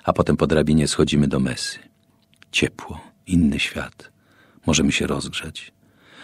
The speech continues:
Kobieta częstuje nas kawą, gorącą wodą i chlebem. Jest ciepło, przytulnie i pachnie drewnem. Jedziemy do czoła lodowca Von Post.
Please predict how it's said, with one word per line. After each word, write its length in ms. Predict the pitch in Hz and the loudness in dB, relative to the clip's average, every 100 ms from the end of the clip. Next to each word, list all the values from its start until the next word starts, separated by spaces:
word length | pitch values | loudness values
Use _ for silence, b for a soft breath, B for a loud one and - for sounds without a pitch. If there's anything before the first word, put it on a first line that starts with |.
| B | B
Kobieta 360 | 92 85 85 87 | 2 4 4 4
częstuje 420 | 80 78 - 78 | 2 2 4 4
nas 180 | 67 - | 2 -2
kawą, 440 | 82 82 82 85 | 2 4 4 4
gorącą 440 | 76 73 69 73 69 | 4 2 2 0 0
wodą 300 | 73 76 71 | -2 -2 -2
i 100 | 67 | -2
chlebem. 500 | 73 71 71 76 78 _ _ _ _ _ - | -2 -4 -4 -10 -12 _ _ _ _ _ -8
Jest 280 | - - - | -6 -6 -4
ciepło, 480 | - 90 - 110 107 | 0 0 0 -2 -2
przytulnie 760 | - - - 71 69 82 87 - _ _ _ - | -2 -4 -2 -4 -4 -8 -10 -14 _ _ _ -10
i 60 | - | -4
pachnie 400 | 76 71 - 71 | -2 -2 -2 -4
drewnem. 560 | 73 69 69 69 73 - _ _ _ b b b b b b b | -4 -6 -8 -10 -14 -20 _ _ _ b b b b b b b
Jedziemy 320 | 95 92 92 | 6 8 8
do 120 | 90 | 6
czoła 260 | 87 90 85 | 4 4 4
lodowca 420 | 80 80 - - | 4 0 -2 -4
Von 180 | 76 71 | -2 -2
Post. 540 | - 69 - - - | -2 -8 -8 -12 -14